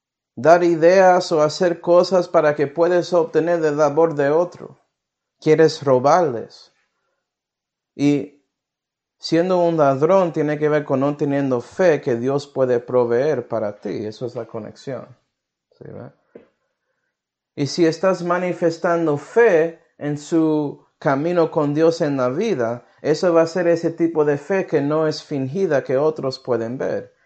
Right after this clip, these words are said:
Y estás descansando en Dios. ¿Sí ve?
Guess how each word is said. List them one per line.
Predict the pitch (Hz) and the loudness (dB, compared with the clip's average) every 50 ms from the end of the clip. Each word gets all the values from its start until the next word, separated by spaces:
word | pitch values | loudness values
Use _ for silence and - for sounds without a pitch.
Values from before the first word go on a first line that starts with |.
| _ _ _ _ _ _ _ _ _ _ _ _ _ _ | _ _ _ _ _ _ _ _ _ _ _ _ _ _
Y | 127 | -6
estás | 131 127 - 160 151 143 135 | -6 0 2 2 2 2 2
descansando | 147 147 147 - - 151 131 127 120 - - 165 170 175 170 147 131 123 117 | 0 0 0 -2 -4 -4 -4 -4 -4 -4 -2 -2 -2 -2 -2 -2 -2 -2 -2
en | 113 113 117 | -4 -6 -8
Dios. | 135 170 190 - - - - - - - _ _ _ _ _ _ _ _ _ _ _ _ _ _ _ _ _ _ | -8 -8 -8 -10 -12 -16 -20 -20 -20 -20 _ _ _ _ _ _ _ _ _ _ _ _ _ _ _ _ _ _
¿Sí | _ _ 113 110 | _ _ -10 -8
ve? | 113 131 139 135 | -8 -8 -10 -12